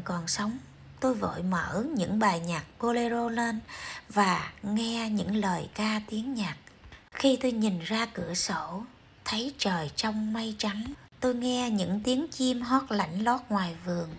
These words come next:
Tôi được hít thở không khí trong lành,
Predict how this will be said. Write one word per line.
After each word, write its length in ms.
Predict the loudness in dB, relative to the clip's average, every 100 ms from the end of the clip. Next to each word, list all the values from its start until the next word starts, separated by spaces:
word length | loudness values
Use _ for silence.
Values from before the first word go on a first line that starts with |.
| -16 -2
Tôi 220 | 4 4 4
được 380 | 2 0 0
hít 120 | -2 -2 -2
thở 340 | -2 0 0
không 220 | 0 0
khí 220 | 0 -2 0
trong 260 | 0 0 2
lành, 280 | 0 -2